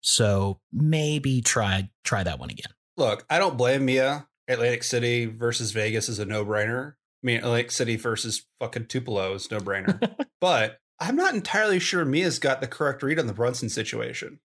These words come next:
Speaker 2: because Brunson is very heavily motivated by money. And I'm not so sure that Mia's gonna necessarily win the day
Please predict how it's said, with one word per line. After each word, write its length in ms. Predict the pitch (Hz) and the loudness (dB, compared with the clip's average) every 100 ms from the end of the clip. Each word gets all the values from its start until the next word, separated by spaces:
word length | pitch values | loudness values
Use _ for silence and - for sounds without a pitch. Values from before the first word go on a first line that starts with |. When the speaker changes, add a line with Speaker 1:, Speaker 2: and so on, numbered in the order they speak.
| _ 123 | _ -2
Speaker 2:
because 260 | 120 113 | 0 0
Brunson 460 | 117 143 214 220 147 | 0 -2 0 -2 -2
is 180 | 120 107 | -2 -4
very 520 | 104 123 135 139 127 | -10 -2 2 4 2
heavily 320 | 117 120 120 | 0 2 2
motivated 480 | 113 113 113 113 107 | 2 0 2 0 0
by 140 | 110 | -2
money. 420 | 104 110 135 170 175 _ _ 123 | -2 -2 -2 -4 -10 _ _ -2
And 340 | 120 110 113 | 2 2 2
I'm 160 | 123 185 | 0 2
not 180 | 196 | 0
so 140 | 170 151 | 2 0
sure 340 | - 147 135 | 0 0 2
that 320 | 123 113 - | 2 0 0
Mia's 560 | 131 123 123 117 101 - | -4 0 2 2 0 -2
gonna 500 | 123 113 110 101 104 - _ | 0 2 2 0 -4 -14 _
necessarily 800 | 127 123 - - 135 139 123 117 | -2 2 2 4 4 4 4 4
win 200 | 107 113 | 2 0
the 100 | 110 | 0
day 460 | 101 104 98 95 | 2 2 2 -2